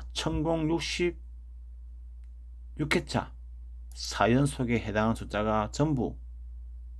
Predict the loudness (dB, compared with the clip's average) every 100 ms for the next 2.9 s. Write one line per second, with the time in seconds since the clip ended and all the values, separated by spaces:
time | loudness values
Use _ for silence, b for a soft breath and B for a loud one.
0 | -12 -12 2 4 6 6 6 4 2 0
1 | 0 -6 -10 -10 -10 b b -8 2 2
2 | 4 2 2 0 -2 -2 0 0 -2